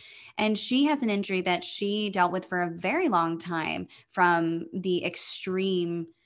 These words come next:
pressures of, uh, the ship and what they expect them to do, um, you know, in their,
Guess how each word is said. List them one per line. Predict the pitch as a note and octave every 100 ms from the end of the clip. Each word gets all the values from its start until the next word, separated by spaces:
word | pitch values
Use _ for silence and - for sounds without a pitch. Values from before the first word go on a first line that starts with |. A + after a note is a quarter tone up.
| _ -
pressures | F3 E3+ - - F#2+ E3+ -
of, | F3+ E3 E3+ E3+ -
uh, | F3 - F3+ F#3 _
the | G3+
ship | - A#3+ D#4 -
and | - G3
what | F#3 F3+
they | F3
expect | E3+ - F3 E3
them | E3+ E3+
to | E3
do, | E3 D#3+ D#3+ -
um, | D#3+ D3+ - F2 E3 _ _ - - _ _ _ _ _ _ _ _ _ -
you | F#3+
know, | E3 C#3
in | G3 G3
their, | F3 E3+ E3